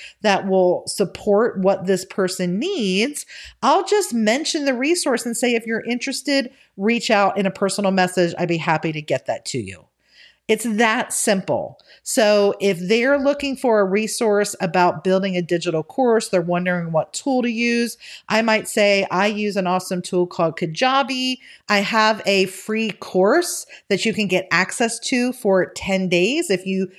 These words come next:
send me a message, I'd be happy to send you a link."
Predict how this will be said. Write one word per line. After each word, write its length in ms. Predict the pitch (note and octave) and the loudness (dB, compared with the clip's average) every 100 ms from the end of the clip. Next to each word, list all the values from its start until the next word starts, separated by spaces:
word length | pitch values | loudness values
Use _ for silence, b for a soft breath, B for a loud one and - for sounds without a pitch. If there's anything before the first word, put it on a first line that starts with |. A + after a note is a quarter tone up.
| B - | B -6
send 260 | - G#3 | -2 0
me 100 | G#3 | 2
a 60 | G3+ | 2
message, 480 | G3+ A#3 - D#4 A#3 | 2 0 0 -2 0
I'd 140 | F3 | -2
be 80 | F#3 | -2
happy 400 | E3 E3 F3+ F#3+ | -2 -2 0 -2
to 80 | F3+ | -2
send 320 | - F3 E3+ | -2 -2 0
you 160 | E3 - | -2 0
a 60 | |
link." 460 | E3+ D#3 - - | -2 -2 -4 -10